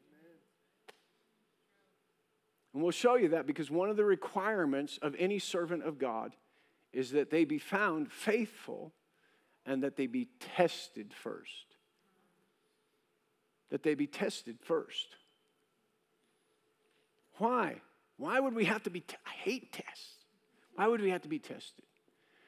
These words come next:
Because when revival hits and people are coming in, and they might not be your fashion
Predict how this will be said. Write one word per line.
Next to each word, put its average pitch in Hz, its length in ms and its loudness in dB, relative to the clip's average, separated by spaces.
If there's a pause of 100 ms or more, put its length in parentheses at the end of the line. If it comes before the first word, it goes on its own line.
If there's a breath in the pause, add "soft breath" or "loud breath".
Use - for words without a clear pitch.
(100)
Because 156 280 0
when 170 180 2
revival 170 600 4
hits - 580 2 (840 soft breath)
and 135 160 -4
people 190 280 2
are 185 80 4
coming 190 360 0
in, 147 260 0 (1040 soft breath)
and 147 120 2
they 180 140 8
might 202 220 4
not 190 200 4
be 180 280 4 (200 loud breath)
your 175 280 2
fashion 156 720 2